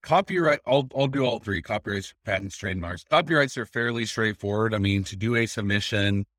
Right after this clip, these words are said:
is, you know, flat fee of, our flat fee as an example is, you know, three hundred fifty dollars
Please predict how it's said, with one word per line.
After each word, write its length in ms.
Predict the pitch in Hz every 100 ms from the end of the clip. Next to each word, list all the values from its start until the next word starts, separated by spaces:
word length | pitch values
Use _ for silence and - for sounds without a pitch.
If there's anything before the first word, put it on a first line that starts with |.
| _ _ -
is, 560 | 104 101 98 98 95
you 60 | 98
know, 180 | 90 90 - _ _ _
flat 240 | 120 113 -
fee 300 | 117 113 110
of, 220 | 107 98 95 _
our 160 | - 123
flat 300 | 117 104 92
fee 140 | 101
as 100 | 95
an 80 | 95
example 420 | 87 98 95 98
is, 180 | 95 98
you 140 | 107
know, 100 | 101
three 240 | 90 117 117
hundred 300 | 110 104 98
fifty 320 | 104 101 104
dollars 560 | 95 90 90 92 90